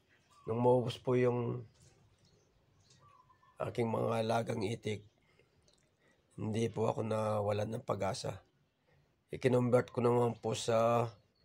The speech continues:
piggery, yung kulungan po ng mga itik. Kasi po, nakakulong yun, hindi gala. Wala po sa bukid.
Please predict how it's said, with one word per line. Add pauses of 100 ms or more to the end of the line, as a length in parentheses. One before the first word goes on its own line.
(640)
piggery, (160)
yung
kulungan
po
ng
mga
itik. (560)
Kasi
po, (800)
nakakulong
yun,
hindi
gala. (1040)
Wala
po
sa (1040)
bukid.